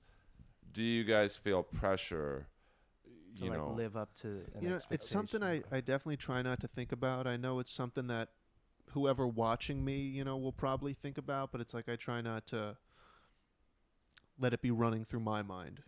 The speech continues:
Speaker 3: You know, I just gotta do my thing, and, you know, if other people wanna judge or, you know,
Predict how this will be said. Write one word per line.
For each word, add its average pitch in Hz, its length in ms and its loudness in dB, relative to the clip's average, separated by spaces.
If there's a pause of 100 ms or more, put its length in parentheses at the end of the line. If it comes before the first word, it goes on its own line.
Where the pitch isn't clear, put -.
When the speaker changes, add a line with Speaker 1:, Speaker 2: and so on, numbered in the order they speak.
Speaker 3:
You 120 80 -4
know, 117 80 0
I 113 120 2
just 110 340 -6
gotta 113 200 0
do 117 140 -4
my 113 200 0
thing, 113 440 -4
and, 98 180 -12 (380)
you 127 80 -6
know, 120 120 0
if 113 120 -6
other 117 160 0
people 113 380 -6
wanna 110 520 -4 (1000)
judge 120 500 0
or, 107 220 0
you 110 140 -6
know, 104 220 -8